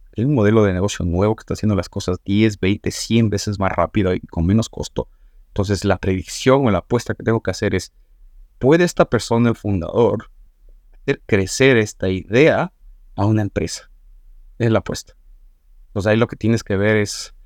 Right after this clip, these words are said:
cómo recibe, eh, las críticas, qué tanta pasión tiene para el problema, qué tan enterado está, cómo soluciona, eh,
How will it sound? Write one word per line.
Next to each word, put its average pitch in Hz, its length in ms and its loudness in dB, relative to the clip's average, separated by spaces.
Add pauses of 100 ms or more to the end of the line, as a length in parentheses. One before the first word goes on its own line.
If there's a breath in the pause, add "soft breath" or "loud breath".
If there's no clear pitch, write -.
(220)
cómo 113 220 2
recibe, 101 800 0
eh, 90 280 0
las 85 180 -4
críticas, 101 880 0 (180)
qué - 140 -6
tanta - 240 0
pasión 120 420 0
tiene 101 220 0
para 87 140 -2
el - 40 -6
problema, 92 560 -4 (380)
qué - 80 -8
tan 104 160 2
enterado 101 340 2
está, 95 380 0
cómo 104 240 -2
soluciona, 104 760 0 (540)
eh, 87 500 -2